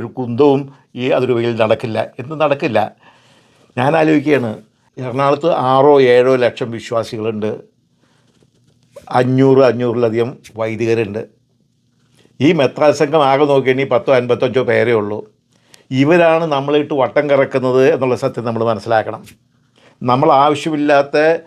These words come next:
അംഗീകാരങ്ങൾ കൊടുത്തത്, കൊടുത്തത് അവരുടെ തലയ്ക്ക് കയറിയിട്ട് അവരെന്തോ വലിയ സംഭവമാണ് എന്ന് സ്വയം, ആ, ആ, ആ, വിശ്വസിച്ചിരിക്കുകയാണ്. എന്തോ വലിയ സംഭവമാണെന്ന്. അവരൊരു സംഭവമല്ല, അവരൊരു സംഭവമല്ല.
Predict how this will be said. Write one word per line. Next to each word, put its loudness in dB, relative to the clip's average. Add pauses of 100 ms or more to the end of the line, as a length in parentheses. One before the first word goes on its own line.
(220)
അംഗീകാരങ്ങൾ 2
കൊടുത്തത്, -4
കൊടുത്തത് 0
അവരുടെ 2 (100)
തലയ്ക്ക് 2
കയറിയിട്ട് 0 (260)
അവരെന്തോ 2 (140)
വലിയ 2
സംഭവമാണ് 0 (200)
എന്ന് -6
സ്വയം, 2 (280)
ആ, -8
ആ, -2 (240)
ആ, 2 (500)
വിശ്വസിച്ചിരിക്കുകയാണ്. -2 (1160)
എന്തോ 2
വലിയ -2
സംഭവമാണെന്ന്. -2 (560)
അവരൊരു 0
സംഭവമല്ല, -2 (1120)
അവരൊരു 2
സംഭവമല്ല. 2